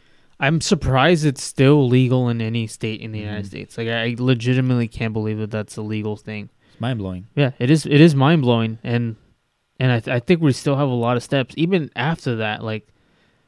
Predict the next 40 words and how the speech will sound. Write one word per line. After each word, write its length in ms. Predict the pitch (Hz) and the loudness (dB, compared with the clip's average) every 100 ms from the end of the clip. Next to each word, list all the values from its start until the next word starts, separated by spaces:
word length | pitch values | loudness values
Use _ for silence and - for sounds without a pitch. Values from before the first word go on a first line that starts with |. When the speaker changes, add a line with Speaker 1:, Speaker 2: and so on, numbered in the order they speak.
| _ _ _ - | _ _ _ -4
Speaker 1:
we 180 | 131 127 | 0 2
have 120 | 113 | 0
a 40 | |
lot 200 | 110 107 | -2 -4
of 60 | 107 | -6
steps 380 | - 107 - - | -6 -8 -8 -2
'cause 240 | 139 117 | -2 -2
these 320 | 123 123 135 | -4 2 2
animals 520 | 127 123 165 175 160 - | 2 -2 0 -2 -2 -2
were 200 | 135 120 | 0 0
destroying 560 | 120 117 - 131 160 | -4 -6 -4 -2 0
their 140 | 143 135 | 0 0
habitats. 760 | 117 120 - 120 - - - - | -2 -6 -8 -8 -10 -16 -18 -10
<laughs> 40 | |
Speaker 2:
Mm-hmm. 240 | - 117 117 | -8 0 2
Speaker 1:
And, 200 | 135 - | 2 2
like, 220 | 151 - _ _ _ _ | 0 -2 _ _ _ _
yes, 320 | 127 143 127 | 2 2 2
it 140 | 135 123 | -2 -2
is 200 | 131 - | -2 -2
true 280 | - 147 135 | 0 2 4
that 280 | 120 - - | 0 -4 -2
they're, 400 | 120 120 117 - - | 0 0 -4 -10 -14
that 260 | 123 117 - | -6 -6 -4
they 220 | 117 113 | -4 -2
are, 340 | 110 110 107 - - | -4 -4 -8 -12 -12
you 100 | 117 | -8
know, 260 | 110 107 113 | -8 -8 -6
there's 260 | 113 110 | -4 -4
higher 260 | 107 120 113 | -2 0 0
numbers 300 | 113 113 - | -2 -4 -2
here 120 | 123 | -2
in 60 | 113 | 0
the 60 | |
United 240 | 113 113 113 | -2 -4 -2
States, 240 | 143 131 | -2 0
but 100 | 127 | -2
the 80 | 120 | -2
United 280 | 131 190 202 | -2 -2 0
States, 420 | 214 214 208 | 2 0 -2